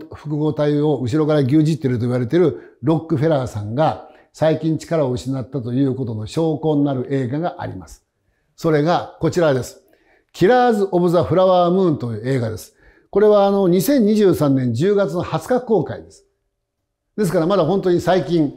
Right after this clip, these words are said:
公開されたばかりの映画です。これはあの、歴史上の事実を扱った映画なんですけども、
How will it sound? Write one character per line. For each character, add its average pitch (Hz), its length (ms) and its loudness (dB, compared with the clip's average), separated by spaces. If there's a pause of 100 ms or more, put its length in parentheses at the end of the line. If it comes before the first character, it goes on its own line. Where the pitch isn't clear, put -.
公 175 160 2
開 123 160 -4
さ 135 100 -2
れ 135 60 -2
た 127 100 -6
ば 143 140 -2
か 143 80 -2
り 165 80 -2
の 180 180 -4
映 113 140 -8
画 - 100 -18
で - 60 -20
す。 - 160 -20 (220)
こ - 80 0
れ 254 80 6
は 226 40 2
あ 220 40 2
の、 185 80 2
歴 185 160 4
史 - 400 -8
上 233 140 2
の 196 160 0
事 285 160 2
実 160 160 0
を 143 40 2
扱 135 200 -2
っ - 80 -8
た 123 340 -2
映 143 100 2
画 120 100 -2
な 107 120 -8
ん 101 40 -10
で 104 60 -10
す - 80 -16
け 165 80 -6
ど 170 80 0
も、 123 140 -4